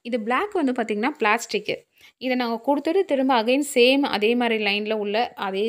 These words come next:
சேம் டிட்டோல புதுசு வாங்கிட்டு வந்து, இதுல வந்துட்டு சுத்தி வந்து அந்த கம் அப்ளை பண்ணிட்டு, நீங்க ஃபெவிபாண்ட் மாரி இருக்கும். அத அப்ளை பண்ணிட்டு, அதுக்கப்புறமா அதுக்குள்ள இன்சர்ட் பண்ணி, நீங்க வந்து அந்த ட்ரம்ல பாட்டம் சைடுல ஒரு ராடு மாரி இருக்கும். அதுல போட்டு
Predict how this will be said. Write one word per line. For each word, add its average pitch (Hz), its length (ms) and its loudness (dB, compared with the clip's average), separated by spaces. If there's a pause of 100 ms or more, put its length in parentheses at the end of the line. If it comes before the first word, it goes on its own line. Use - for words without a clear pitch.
சேம் 208 360 -6 (240)
டிட்டோல 208 580 -4 (500)
புதுசு 240 260 -10
வாங்கிட்டு 214 340 -8
வந்து, 202 200 -8 (380)
இதுல 226 260 -6
வந்துட்டு 214 340 -6 (120)
சுத்தி 233 400 -12
வந்து 240 220 -6
அந்த 233 240 -6
கம் 226 240 -2 (520)
அப்ளை 208 300 -6
பண்ணிட்டு, 202 380 -8 (600)
நீங்க 226 200 -8 (100)
ஃபெவிபாண்ட் 254 600 -2
மாரி 208 260 -6
இருக்கும். 214 320 -8 (160)
அத 208 180 -10
அப்ளை 240 280 -2
பண்ணிட்டு, 226 360 -6 (280)
அதுக்கப்புறமா 202 580 -10 (420)
அதுக்குள்ள 233 540 -4
இன்சர்ட் 254 400 -6
பண்ணி, 220 240 -4 (760)
நீங்க 247 240 -4
வந்து 233 200 -6
அந்த 320 160 -8
ட்ரம்ல 233 440 -4
பாட்டம் 233 360 -4
சைடுல 226 240 -4
ஒரு 226 140 -2
ராடு 220 260 -2
மாரி 214 220 -6
இருக்கும். 202 340 -14
அதுல 214 260 -6
போட்டு 262 280 0